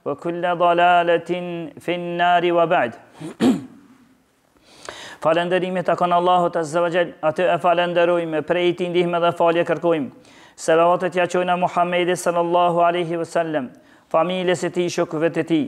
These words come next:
dhe krejt muslimanëve që e kanë pasuar e pasojnë dhe ndjekin rrugën e Muhamedit sallallahu alaihi wasallam.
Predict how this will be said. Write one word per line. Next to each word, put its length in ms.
dhe 160
krejt 320
muslimanëve 600
që 120
e 60
kanë 180
pasuar 500
e 60
pasojnë 360
dhe 160
ndjekin 440
rrugën 540
e 60
Muhamedit 580
sallallahu 640
alaihi 280
wasallam. 460